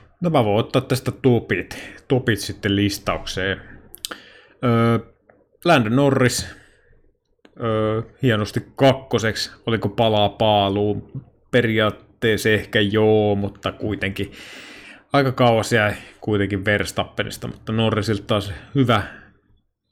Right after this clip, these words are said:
väläytys siitä niin kuin vaihtelevissa keleissä, että mihin pystyy McLarenin kanssa ajaa.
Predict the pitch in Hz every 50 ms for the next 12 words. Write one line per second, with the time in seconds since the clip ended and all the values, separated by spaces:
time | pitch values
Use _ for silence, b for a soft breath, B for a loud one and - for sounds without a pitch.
0 | _ - - - - - - 110 113 113 110 120 120 120 113 110 104 98 92 87
1 | - 98 - - - 101 95 95 90 95 90 92 90 - 95 95 101 110 107 101
2 | 98 90 85 - 98 92 90 90 - - 107 - - 98 92 95 87 82 - -
3 | 90 - 92 90 87 87 - 98 87 - - - 101 90 82 - B B B B
4 | B B B B B B B B B B B 123 127 123 120 - 127 120 113 113
5 | 113 104 104 110 104 - 117 107 101 - 135 131 131 120 113 107 101 95 92 85